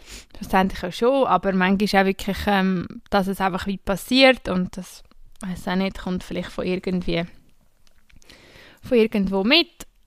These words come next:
von irgendwelchen Prägungen, aber ich merke einfach, ich habe das und darum, ähm, habe ich aber selber, also ich habe es nicht mehr so fest, ähm, weil ich halt selber in Therapien oder eben Coachings das immer wieder anschaue.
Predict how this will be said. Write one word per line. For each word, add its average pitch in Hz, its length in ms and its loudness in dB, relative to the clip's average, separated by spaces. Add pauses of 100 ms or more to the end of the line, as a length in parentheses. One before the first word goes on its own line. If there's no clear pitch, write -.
(120)
von 247 160 4
irgendwelchen 226 680 4
Prägungen, 202 640 2
aber 202 400 2 (220)
ich - 180 -6
merke 220 340 2
einfach, 208 200 4
ich - 180 -4
habe 196 140 2
das 254 240 6
und 208 160 -2
darum, 196 340 0
ähm, 190 480 0 (800)
habe 202 220 0
ich 196 180 0
aber 196 220 -2
selber, 208 680 2
also 202 160 -4
ich 190 60 -4
habe 196 100 -2
es - 260 -8
nicht 202 160 2
mehr 196 80 0
so 196 140 -4
fest, - 580 -2 (560)
ähm, 208 320 2
weil 202 140 4
ich 202 140 0
halt 202 240 4
selber 202 320 4
in 208 80 0
Therapien 202 640 2
oder 202 140 2
eben 202 200 0
Coachings 202 760 -2 (640)
das 220 160 -2
immer 202 280 2
wieder 190 280 0
anschaue. 240 760 6